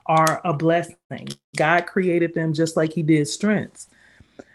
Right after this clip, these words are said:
And weaknesses do three very important things for talented people. Weaknesses give you humility and success because you know that it's only by God's grace and mercy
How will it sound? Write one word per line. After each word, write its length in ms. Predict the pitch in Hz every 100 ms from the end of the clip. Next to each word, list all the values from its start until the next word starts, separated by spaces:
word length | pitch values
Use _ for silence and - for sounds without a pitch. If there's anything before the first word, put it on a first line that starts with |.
| - _ -
And 160 | 185
weaknesses 480 | 170 220 214 208 170
do 180 | 151 180
three 380 | 175 165 190 202
very 480 | 147 165 190 190 165
important 680 | 160 - - 175 147 156
things 500 | - 175 165 160 151
for 220 | - - 156
talented 560 | - 160 156 151 135
people. 460 | - 156 156 - - _ _ _ _ _ _ _ _ _ _ _ -
Weaknesses 920 | 156 180 202 208 196 - 175 165 170
give 260 | 147 165
you 220 | 151 156 151
humility 720 | 170 151 151 156 170 190 190
and 120 | 185
success 800 | 180 214 - - 143 139 - - - _ _ _ _ _ _ -
because 500 | 170 175 165 156 151
you 240 | 151 170
know 320 | 165 160 180
that 220 | 196 170 151
it's 160 | 151
only 200 | 160 170
by 180 | 160 156
God's 320 | 156 151 156
grace 440 | 131 143 151 175 -
and 240 | 160 147
mercy 640 | 147 170 180 - 131 151